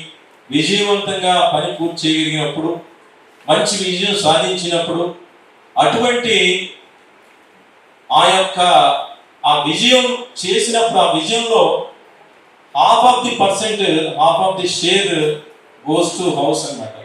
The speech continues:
So ఇంట్లో ఉండేటువంటి మా యొక్క శ్రీమతి గారు కానివ్వండి, పిల్లలు కానివ్వండి, మరి వారందరూ కూడా నాకు సహాయ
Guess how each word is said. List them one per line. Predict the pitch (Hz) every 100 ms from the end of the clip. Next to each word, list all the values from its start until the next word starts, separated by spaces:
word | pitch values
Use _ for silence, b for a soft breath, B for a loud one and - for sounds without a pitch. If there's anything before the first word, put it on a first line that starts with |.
| - - _ - -
So | 175 165 170 170 - - - 135
ఇంట్లో | 180 196 220 214
ఉండేటువంటి | 196 180 180 - 175 175 175 175 180 - - - - - _ - _ _ -
మా | 151 160
యొక్క | 160 156 151 139 - - - - - _ _ _ _ _ _ _ _
శ్రీమతి | - 147 165 165 156
గారు | 160 156
కానివ్వండి, | 156 156 156 156 170 - - _ -
పిల్లలు | 127 160 160
కానివ్వండి, | 160 160 160 160 165 170 - - - - -
మరి | 160 170 170
వారందరూ | 165 156 196 214 214 202
కూడా | 202 - - - - - - - 123
నాకు | - - 220 220 -
సహాయ | 170 185 190